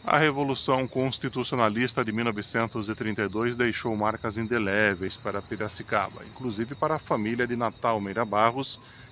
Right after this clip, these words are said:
que era filho de Josué Meira Barros e Bianca Budrini de Barros.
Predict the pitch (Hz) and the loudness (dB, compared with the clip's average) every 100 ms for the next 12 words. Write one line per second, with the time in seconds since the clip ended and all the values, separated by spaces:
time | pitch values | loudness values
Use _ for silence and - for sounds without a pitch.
0 | - 185 170 - 151 160 151 139 147 101 | -6 0 0 0 -2 0 0 0 -2 2
1 | 117 120 107 131 101 104 110 120 - - | 2 2 2 2 4 4 4 0 -6 -8
2 | - - - 151 131 113 123 135 123 127 | -14 -16 -8 -2 2 4 2 0 0 0
3 | 98 104 110 110 101 110 90 - - - | 0 0 2 0 4 4 2 -4 -10 -10